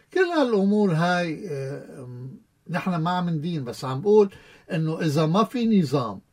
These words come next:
ما في قوانين فيك تتبعيها أنت، أكيد كل واحد رح يعمل على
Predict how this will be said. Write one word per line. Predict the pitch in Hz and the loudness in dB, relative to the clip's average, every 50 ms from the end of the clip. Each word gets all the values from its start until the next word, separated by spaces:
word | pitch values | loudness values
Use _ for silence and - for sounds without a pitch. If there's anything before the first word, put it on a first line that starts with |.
| _ - | _ -8
ما | 127 143 175 | -4 -2 -2
في | - - - 233 220 | -2 -2 -4 -6 -2
قوانين | 190 190 190 190 185 175 175 165 151 139 120 107 - _ _ _ _ | 2 2 4 4 2 2 0 -2 -2 -4 -6 -8 -12 _ _ _ _
فيك | _ - 185 196 196 190 - 190 131 - | _ -2 -2 -2 -2 -2 -4 -6 -4 -4
تتبعيها | 190 151 - - 156 151 147 156 165 156 156 143 147 | -8 -8 -6 -6 -4 -4 -2 -2 -2 -2 -2 -2 -2
أنت، | 151 143 135 135 - | -4 -8 -8 -8 -8
أكيد | 165 - - - - 160 - - - 185 151 131 117 _ _ _ _ _ _ _ _ _ _ | -10 -10 -10 -10 -12 -12 -10 -6 -4 -4 -4 -4 -6 _ _ _ _ _ _ _ _ _ _
كل | 185 160 | -2 -2
واحد | 151 147 151 139 - 151 123 120 | 0 0 -2 -2 -4 -6 -6 -6
رح | 131 117 - 139 | -8 -8 -8 -8
يعمل | 131 120 120 120 113 107 104 | -8 -8 -8 -10 -12 -12 -12
على | 95 101 104 | -10 -12 -12